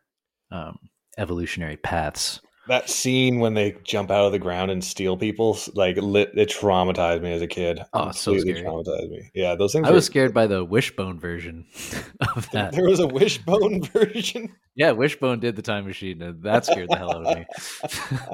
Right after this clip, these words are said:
Speaker 1: <laughs>
Speaker 2: That motherfucker got up to, he, he, he got around. He got around
Speaker 1: <laughs> Yeah.
Speaker 2: for a dog, and he couldn't even tell the, his tales. That's what,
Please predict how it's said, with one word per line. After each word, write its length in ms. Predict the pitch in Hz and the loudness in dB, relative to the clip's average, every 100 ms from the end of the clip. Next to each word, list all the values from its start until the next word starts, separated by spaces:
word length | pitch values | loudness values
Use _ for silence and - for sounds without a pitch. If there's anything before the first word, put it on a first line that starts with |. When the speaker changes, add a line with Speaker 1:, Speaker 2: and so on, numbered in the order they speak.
| 95 _ - | -12 _ -10
Speaker 1:
<laughs> 0 | - - _ 622 587 _ 698 - _ _ - - - - - - | -10 -20 _ -12 -12 _ -18 -18 _ _ -20 -20 -20 -20 -18 -6
Speaker 2:
That 100 | 120 | 0
motherfucker 560 | 117 101 92 110 101 95 | 2 2 4 2 2 4
got 180 | 101 98 | 4 4
up 140 | 95 | 2
to, 200 | 92 92 | -2 0
he, 260 | 123 120 101 | 2 2 2
he, 240 | 127 123 | 2 2
he 160 | 90 117 | 0 0
got 200 | 117 110 | 4 4
around. 560 | 87 101 110 95 82 - _ _ | 4 2 2 2 -2 -12 _ _
He 140 | 139 - | -16 -4
got 200 | 107 98 | 0 0
around 460 | 95 87 92 98 90 | 0 -2 0 0 -2
Speaker 1:
<laughs> 0 | |
Yeah. 140 | - 101 | 0 0
Speaker 2:
for 60 | |
a 60 | 98 | 0
dog, 500 | 92 95 117 180 214 _ _ _ - - - - _ _ | 2 4 6 4 0 _ _ _ -20 -20 -20 -20 _ _
and 120 | 123 131 | -2 0
he 120 | 131 | 2
couldn't 220 | 190 190 | 2 4
even 220 | 139 110 | 2 0
tell 260 | 92 123 131 | 2 2 4
the, 100 | 131 | 4
his 180 | 120 107 | 2 2
tales. 520 | 113 127 147 80 - | 2 4 4 2 -4
That's 240 | 101 110 | -4 -2
what, 140 | 117 | -6